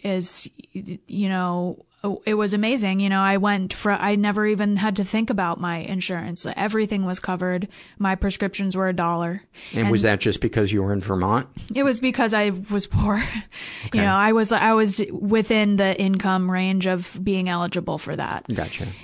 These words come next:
Speaker 1: And, um, you know, it's, it's something that now I'm not on,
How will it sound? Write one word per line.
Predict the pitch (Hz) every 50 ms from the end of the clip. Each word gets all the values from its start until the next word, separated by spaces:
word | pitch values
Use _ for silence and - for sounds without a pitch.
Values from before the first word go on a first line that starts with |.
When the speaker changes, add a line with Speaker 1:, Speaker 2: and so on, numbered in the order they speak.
| - -
Speaker 1:
And, | 214 208 196 190 190 185 185 185 185
um, | - - 196 190 185 185 185 180 180 175 180 180 180 185 - - _ _ -
you | - 214 196 190
know, | 185 175 175 170 175 175 180 185 - - _ _ _ _ _ _ _ _ _ _ _ - - -
it's, | 214 208 214 - - - - - -
it's | - 233 - -
something | - 269 254 240 262 247 226 214 202
that | 208 202 - -
now | 208 220 247 240 247 247 240
I'm | 220 202 202 202 196
not | 196 190 185 185 175 -
on, | - 196 196 196 196 196 190 -